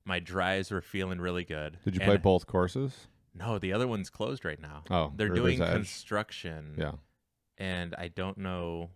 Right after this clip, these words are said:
Speaker 1: where or what's in the way, but they have all these, the <laughs> hefty, um,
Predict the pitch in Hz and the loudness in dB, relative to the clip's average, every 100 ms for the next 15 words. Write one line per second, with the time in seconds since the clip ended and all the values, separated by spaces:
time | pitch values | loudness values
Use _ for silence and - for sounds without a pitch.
0 | - 87 85 90 90 85 82 80 - - | -14 -8 -4 -2 -4 -4 -6 -6 -8 -8
1 | 90 80 80 87 82 80 85 85 87 80 | -8 -6 -2 -2 -2 -4 -6 -4 -4 -6
2 | - 82 82 82 82 85 80 80 - - | -6 -4 -4 -4 -6 -8 -10 -12 -16 -20
3 | _ _ _ - 101 90 87 - 117 - | _ _ _ -10 -2 0 0 0 -4 -4
4 | 98 90 85 80 _ _ _ _ _ _ | -8 -8 -10 -14 _ _ _ _ _ _
5 | _ 87 82 76 71 71 | _ -8 -8 -8 -10 -14